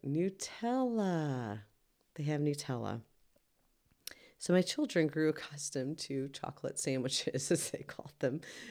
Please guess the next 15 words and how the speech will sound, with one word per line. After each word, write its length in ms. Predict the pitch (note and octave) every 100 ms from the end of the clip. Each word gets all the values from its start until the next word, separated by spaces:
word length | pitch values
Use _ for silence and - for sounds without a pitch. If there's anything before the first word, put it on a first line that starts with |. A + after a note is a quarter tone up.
| -
because 440 | G#3 G#3 E3+ D#3 F3+
Nutella 600 | F3 E3 - D#3+ D3+ C#3+
was 260 | C#3+ B2+ -
the 100 | D3
most 240 | C#3 -
affordable 480 | D3 C#3 C3+ C#3 C3+
way 240 | B2 A#2+
to 200 | C3 -
feed 280 | C#3+ - C3
them 200 | B2+ A#2+
a 60 | A#2
quick 460 | - C3+ A#2+ -
lunch, 500 | C#3 C#3 B2 A#2 -
snack, 380 | - C#3 B2 B2
whatever, 560 | B2+ C3+ D#3 D#3+ D3+